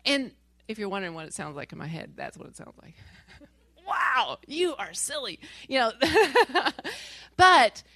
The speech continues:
we have to be that honest with our, it starts with being honest with yourself. Honest with yourself enough to say, "Okay, that hurt me." Instead of shoving it down and saying, "Eh, that's not,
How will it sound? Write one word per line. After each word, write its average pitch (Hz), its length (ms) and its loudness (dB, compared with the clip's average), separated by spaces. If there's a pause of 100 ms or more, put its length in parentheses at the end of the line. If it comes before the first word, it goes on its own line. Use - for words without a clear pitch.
(120)
we 302 200 0
have 320 300 0
to 349 100 -6
be 277 180 -4
that 254 320 0
honest 277 400 -4
with 262 140 -4
our, 233 100 0 (480)
it 285 160 -6
starts 339 260 -2
with 330 100 -6
being 269 200 -6
honest 233 240 -2
with 202 120 -12
yourself. 190 560 -6 (2250)
Honest 349 280 2
with 311 120 -6
yourself 277 340 0
enough 226 200 -2
to 247 60 -10
say, 220 300 0
"Okay, 233 260 -2
that 233 240 2
hurt 220 220 -4
me." 165 160 -14 (1080)
Instead 220 300 -2
of 190 180 -4 (280)
shoving 254 320 4
it 214 80 -6
down 214 220 2
and 202 100 -2
saying, 175 340 -2
"Eh, 175 460 -6 (480)
that's 170 180 -10
not, 165 140 -10